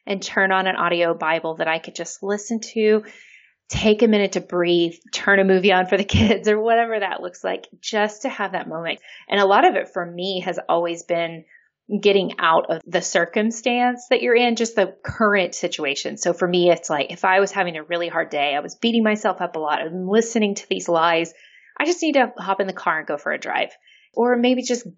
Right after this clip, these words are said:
go outside and go for a walk if it's a nice day. Just change your location, mix things up a bit, and not allow the enemy to continue to tell you those things, finding ways to fight back against those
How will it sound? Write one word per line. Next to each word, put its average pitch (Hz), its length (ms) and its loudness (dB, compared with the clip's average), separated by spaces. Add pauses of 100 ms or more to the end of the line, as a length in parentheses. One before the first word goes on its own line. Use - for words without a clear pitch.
(120)
go 190 140 4
outside 202 300 2
and 190 100 -4
go 190 120 2
for 190 140 -2
a 180 80 2
walk - 400 -2
if 165 120 -14
it's - 160 -12
a 202 40 -6
nice - 280 -8
day. - 380 0
Just 220 320 -2 (480)
change 262 340 2
your 247 100 4
location, 170 880 -4 (220)
mix 226 320 2
things 180 240 0
up 175 160 2
a 175 60 0
bit, 170 240 2 (880)
and 208 180 0
not 208 280 4
allow 170 360 -2
the 170 160 -6
enemy 160 340 -10
to - 100 -18
continue 160 640 -8
to 151 80 -8
tell - 400 -2
you 214 180 -2
those 262 240 4
things, 262 500 4 (500)
finding 285 400 0
ways 190 300 0
to 185 100 -8
fight 165 360 -4
back 160 200 -2
against 156 420 -12
those - 220 -10